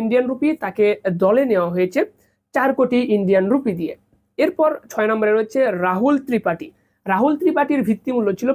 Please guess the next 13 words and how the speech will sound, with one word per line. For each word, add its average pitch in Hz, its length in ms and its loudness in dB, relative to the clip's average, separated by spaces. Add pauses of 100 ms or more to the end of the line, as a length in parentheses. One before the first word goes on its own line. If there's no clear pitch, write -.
পঁচাত্তর 254 440 0 (120)
লক্ষ 185 180 -4 (160)
ইন্ডিয়ান 226 320 0
রুপি, 302 180 0 (400)
তাকে 240 220 0
দলে 190 280 4
নেওয়া 254 240 2
হয়েছে 269 260 0
সর্বোচ্চ 190 440 -4 (280)
তিন 302 200 2 (220)
কোটি, 247 220 2 (1400)
তিন 302 120 4 (100)
কোটি 285 180 2